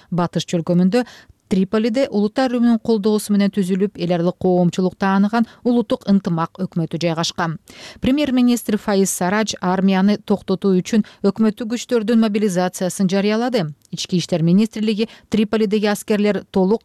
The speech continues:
даярдыкка келтирилгенин билдирди. Мартта Хафтардын армиясына жардамга орусиялык Вагнердин менчик компаниясынын үч жүздөй жалданма аскерлери жөнөтүлгөнү кабарланган. Фельдмаршал акыркы жылдары Москва менен жакшы мамилелерди курууга жетишкен.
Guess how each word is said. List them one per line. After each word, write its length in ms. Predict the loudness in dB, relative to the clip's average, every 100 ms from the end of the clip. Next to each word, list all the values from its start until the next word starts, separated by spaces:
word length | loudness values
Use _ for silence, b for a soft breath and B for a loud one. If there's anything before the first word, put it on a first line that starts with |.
| -4
даярдыкка 720 | 0 0 0 -2 -4 -4 B B -4
келтирилгенин 680 | -2 0 -2 -4 -2 0 0
билдирди. 420 | 0 0 -2 -2 -6 B B B
Мартта 420 | 2 2 0 -6
Хафтардын 560 | -4 -6 -6 -4 0 0
армиясына 560 | 0 0 0 -2 -2 0
жардамга 540 | 0 0 -2 0 -2
орусиялык 640 | -2 0 0 0 0 0 -2
Вагнердин 680 | -8 -2 0 2 2 2 0
менчик 420 | 2 2 0 -2 -6
компаниясынын 920 | -2 -2 0 0 0 0 2 2 2 B B B -6 -2
үч 220 | -2 -2
жүздөй 400 | -4 -2 0 0
жалданма 560 | 2 0 2 2 2 0 -2
аскерлери 680 | -6 -2 -2 -2 -2 -2
жөнөтүлгөнү 640 | 2 0 0 -4 -4 -4 -4
кабарланган. 720 | -2 -2 0 -2 -2 -6 -8 B B -6
Фельдмаршал 760 | -4 -2 -2 -4 -2 0 0 0
акыркы 420 | -4 -4 -4 -2
жылдары 380 | -2 0 0 2
Москва 420 | 2 0 -4 0
менен 320 | 2 2 2
жакшы 340 | 0 -2 -4 -2
мамилелерди 720 | 0 0 0 -2 -2 -4 -4
курууга 400 | -4 -2 -2 0
жетишкен. 560 | -2 -4 -4 -4 -4